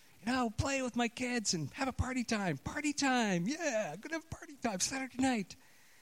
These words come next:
So I said, "Hey, let's get some ice cream." My daughter Brandy says, "Yeah, let's get ice cream, Dad." Okay, so let's hop in the car. She and I hop in the car, and we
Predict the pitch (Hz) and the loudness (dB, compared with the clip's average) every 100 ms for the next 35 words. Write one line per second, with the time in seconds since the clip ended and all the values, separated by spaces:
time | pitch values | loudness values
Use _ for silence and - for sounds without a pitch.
0 | - - - - 240 175 196 165 233 247 | -20 -20 -4 2 4 4 2 0 0 0
1 | - - 254 269 - 240 202 147 - - | 0 0 2 2 2 2 4 2 0 -8
2 | - - - 110 113 151 147 123 185 190 | -18 -20 -18 -10 -2 0 0 0 0 2
3 | 170 160 - 359 392 370 330 294 349 - | 0 0 -2 -2 -4 -4 -6 -6 -6 -2
4 | 320 302 - 320 214 294 302 269 - - | 0 0 0 -4 -6 -4 -2 -4 -8 -18
5 | - - - 254 - 285 247 160 - 196 | -20 -20 -2 -2 0 -2 -2 -2 -2 -2
6 | 247 220 247 247 247 - 254 269 254 254 | -2 -2 -2 -2 -4 0 2 2 2 -4
7 | - - - - - 262 254 240 214 240 | -12 -20 -20 -20 -4 -2 0 0 0 0
8 | 233 214 - 247 240 226 190 | 0 -2 2 2 4 2 -4